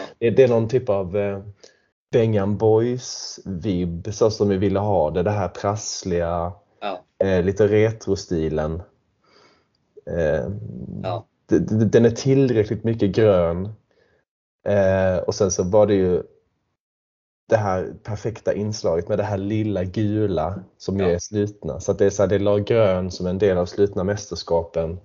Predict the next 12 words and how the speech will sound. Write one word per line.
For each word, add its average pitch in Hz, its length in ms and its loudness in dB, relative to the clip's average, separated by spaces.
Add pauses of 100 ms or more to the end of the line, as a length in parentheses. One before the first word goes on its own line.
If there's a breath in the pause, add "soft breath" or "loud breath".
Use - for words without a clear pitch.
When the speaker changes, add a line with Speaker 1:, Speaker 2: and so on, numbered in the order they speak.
(1040 loud breath)
Speaker 1:
Eh, 92 640 2 (200)
det 82 280 -2
var 113 100 4
inte 117 140 -4
så 113 100 -8
länge 107 180 0
sedan 101 180 -2
vi 101 80 2
gick 104 140 0
över 104 280 2
Umbro. 101 600 0 (140)
Umbro 95 560 -2